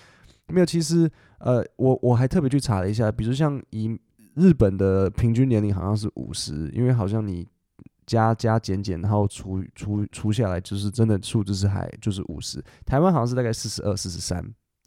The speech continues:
OK，所以你可以理解台湾是四十二、四十三，那哈萨克三十一，所以你真的可以想象，哦，OK，所以原来他们的人，呃，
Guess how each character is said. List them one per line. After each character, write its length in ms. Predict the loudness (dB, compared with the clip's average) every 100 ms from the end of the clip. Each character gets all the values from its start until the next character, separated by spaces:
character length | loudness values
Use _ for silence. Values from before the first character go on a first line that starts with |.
| -4
OK， 220 | -2 -2 -6 -4
所 120 | 2
以 20 | 4
你 20 |
可 80 | 4
以 40 |
理 120 | 4
解 140 | 0 0
台 140 | 0
湾 60 | 0
是 60 | -2
四 120 | -4
十 140 | -2
二、 80 | -2
四 140 | -2
十 60 | -2
三， 220 | 0 -2 -4 -16 -4
那 200 | 0 0 -2
哈 180 | -2 0
萨 160 | 2
克 160 | 2 0
三 180 | 2 0
十 140 | -2
一， 220 | -6 -6 -8 _ _
所 160 | 2 2
以 60 |
你 140 | 2 -2
真 180 | 0 2
的 80 | 2
可 160 | 0 0
以 320 | 0 -4 -6
想 240 | -6 -4
象， 180 | -2 -2
哦， 80 | -2 -4
OK， 300 | -6 -6 -6
所 160 | 0
以 40 | 2
原 160 | 4
来 80 | 2
他 120 | 2
们 80 | 0
的 80 | 0
人， 320 | -2 -6 -8 -14 _ _ _ _
呃， 300 | -8 -6 -6